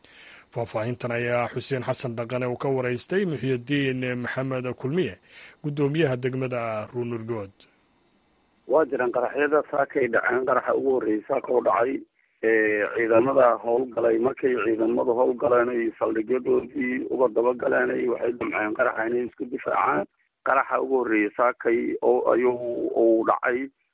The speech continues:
Speaker 2: Markii saldhigooda la dul istaagay, ay isku oodeen, oy waayeen wax kale isku difaacaan. Iyaga iyo qaraxoodii iyo wuxoodina hore loo dardaray dhammaan.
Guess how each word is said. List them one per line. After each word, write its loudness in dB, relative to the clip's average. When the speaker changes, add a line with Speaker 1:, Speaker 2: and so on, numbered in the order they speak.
Speaker 2:
Markii 0
saldhigooda 4
la 4
dul 0
istaagay, -2
ay -4
isku -6
oodeen, 4
oy 0
waayeen 4
wax 2
kale -4
isku -14
difaacaan. 0
Iyaga 4
iyo 4
qaraxoodii 4
iyo 0
wuxoodina 0
hore 2
loo 2
dardaray 0
dhammaan. 0